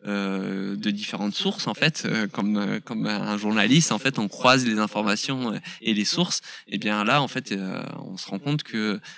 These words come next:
euh, pour une décision aussi grave et importante que l'organisation des J O, en fait, on s'est concentré, euh, quasiment exclusivement sur un seul acteur.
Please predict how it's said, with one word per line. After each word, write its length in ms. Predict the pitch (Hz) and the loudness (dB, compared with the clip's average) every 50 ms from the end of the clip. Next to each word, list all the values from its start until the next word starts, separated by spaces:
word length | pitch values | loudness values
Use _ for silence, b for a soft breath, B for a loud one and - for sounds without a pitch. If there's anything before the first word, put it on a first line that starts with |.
| B B | B B
euh, 160 | 104 101 95 90 | -2 0 0 0
pour 160 | - 113 110 | 0 0 2
une 100 | 107 104 | 2 2
décision 480 | 107 107 - - 113 107 117 117 95 | 2 2 2 0 0 0 0 -2 -2
aussi 260 | - 113 - - 127 110 | 0 0 0 2 0 2
grave 300 | 117 117 127 127 123 117 | 2 4 4 4 4 4
et 40 | |
importante 440 | 101 101 98 - 95 - - 117 110 | 2 0 0 -2 -4 -4 -4 -4 -4
que 80 | - - | -2 -2
l'organisation 600 | 98 98 101 95 98 101 101 98 98 - - 110 | -2 0 0 2 2 2 0 0 -2 -2 -2 -2
des 340 | 104 98 95 92 95 98 98 | -2 0 0 0 -2 -2 -2
J 220 | 98 98 95 110 | -4 -2 -2 0
O, 80 | 117 143 | 2 2
en 160 | 160 135 107 | 2 0 0
fait, 280 | - - 123 - - - | 0 -2 -2 -2 -2 -6
on 220 | - - 92 101 | -8 -6 -4 -4
s'est 160 | 95 - - 101 | -4 -4 -4 -4
concentré, 580 | - 104 98 - - 104 - - 123 131 135 B B B B B B B | -4 -6 -6 -6 -8 -10 -8 -4 -2 -2 -2 B B B B B B B
euh, 60 | 110 | -4
quasiment 560 | 104 - 110 104 101 107 110 110 110 110 - - | -2 2 2 2 2 2 2 2 2 2 0 0
exclusivement 560 | 120 113 - - 117 110 104 110 110 117 123 | 0 0 0 0 0 0 0 0 0 0 0
sur 180 | 120 - - | 0 -2 -2
un 80 | 104 98 | -2 -2
seul 160 | - - 104 | 0 0 0
acteur. 400 | 101 101 - - 95 90 - - | -2 -4 -4 -6 -8 -8 -10 -12